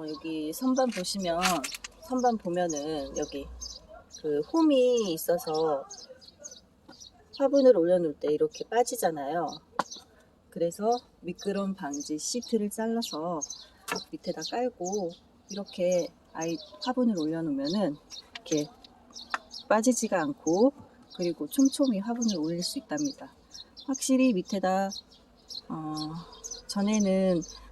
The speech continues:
그 깔망, 깔망을 그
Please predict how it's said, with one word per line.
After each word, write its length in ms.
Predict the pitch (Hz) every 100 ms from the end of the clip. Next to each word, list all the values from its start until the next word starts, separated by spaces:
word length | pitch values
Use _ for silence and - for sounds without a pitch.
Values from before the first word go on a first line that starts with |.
| -
그 100 | 170
깔망, 400 | - 269 330 294 185 - -
깔망을 920 | 240 254 262 262 208 202 202 196 185 - - - - - - - - -
그 480 | 160 147 147 147